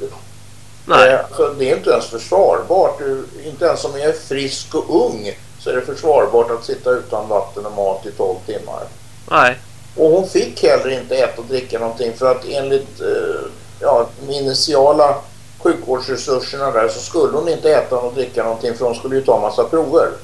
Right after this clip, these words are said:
Speaker 2: <laughs> Men jag menar, det, det skulle innebära att bara för att man nu inte hade tid att ta de här proverna så skulle patienten hinna dö innan man tar proverna.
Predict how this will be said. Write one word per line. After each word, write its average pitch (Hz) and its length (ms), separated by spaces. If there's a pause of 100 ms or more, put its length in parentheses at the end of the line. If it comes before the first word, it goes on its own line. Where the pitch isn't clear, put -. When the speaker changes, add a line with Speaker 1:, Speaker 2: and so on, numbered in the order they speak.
(1080)
Speaker 2:
<laughs> - 120 (680)
Men 147 80
jag 156 80
menar, 151 180
det, 147 200 (260)
det 147 60
skulle 143 320
innebära 143 320
att - 220 (400)
bara 160 180
för 175 100
att 170 120
man 180 180
nu 156 60
inte 151 140
hade 127 220
tid 135 320
att - 60
ta 127 180
de 190 120
här 147 160
proverna 113 420
så 120 120
skulle 135 200
patienten 120 600
hinna 160 280
dö 139 540
innan 131 380
man 123 160
tar 127 140
proverna. 135 400